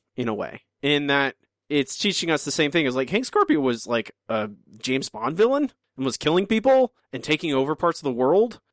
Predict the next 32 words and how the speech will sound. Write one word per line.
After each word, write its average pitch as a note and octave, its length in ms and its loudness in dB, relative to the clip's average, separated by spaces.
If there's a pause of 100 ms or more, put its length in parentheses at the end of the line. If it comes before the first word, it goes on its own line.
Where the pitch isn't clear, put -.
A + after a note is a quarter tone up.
(100)
Those C3+ 140 -2
are F3 60 4
all F3+ 80 6
bad C#3+ 300 2
things, A#3+ 420 -2 (220)
but G3 180 2
he F#3+ 160 0
was F3+ 220 2
good E3 200 2
at, E3 120 2 (260)
like, C#3 300 -2
being D3 240 -2
nice C#3 240 0
to - 160 -2
other B2+ 160 0
people. - 500 -6 (180)
You C#3+ 80 -4
know, D3 80 2
he D3+ 120 2
was, C3 320 -2 (480)
and C#3+ 300 -4
that's F#3+ 260 0
basically G4+ 460 0
what G3 180 2
Lisa E3+ 340 0
is D3 220 0
turning C3+ 340 -2
Burns A#2 300 -2
into A2 260 -6
in F#2+ 100 -10
this - 160 -8
case. - 440 -10